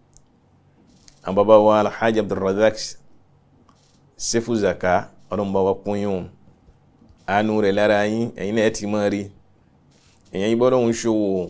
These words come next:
kó bá náà bí ṣòwò, kó pàdánù. Látòrí yín fi dórí àwọn Alhaji wa Yakub, àwọn Alhaji wa Musa, gbogbo wọn bẹ́ẹ̀ bẹ́ẹ̀ bẹ́ẹ̀ lọ. A kí ẹnì kọ̀ọ̀kan wọn o. Àánú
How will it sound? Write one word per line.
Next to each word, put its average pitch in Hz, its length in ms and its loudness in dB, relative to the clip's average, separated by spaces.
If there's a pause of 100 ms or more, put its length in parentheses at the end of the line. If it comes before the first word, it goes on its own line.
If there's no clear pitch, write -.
kó 107 80 -4
bá 123 140 2
náà 120 160 2
bí 123 80 -2
ṣòwò, 104 300 -2
kó 113 80 -2
pàdánù. 117 540 6 (800)
Látòrí 110 380 0
yín 117 340 0
fi 113 120 -14
dórí 113 240 0
àwọn 107 140 0
Alhaji 113 420 -2
wa 107 220 2
Yakub, 101 560 -2 (1040)
àwọn 101 240 -4
Alhaji 117 320 0
wa 107 160 4
Musa, 120 640 0 (800)
gbogbo 95 220 -6
wọn 113 120 2
bẹ́ẹ̀ 127 180 4
bẹ́ẹ̀ 120 180 4
bẹ́ẹ̀ 120 220 8
lọ. 110 280 2 (1040)
A 110 80 -8
kí - 180 -4
ẹnì 113 100 0
kọ̀ọ̀kan 98 420 -4
wọn 104 160 0
o. 98 100 -8 (1300)
Àánú 107 240 0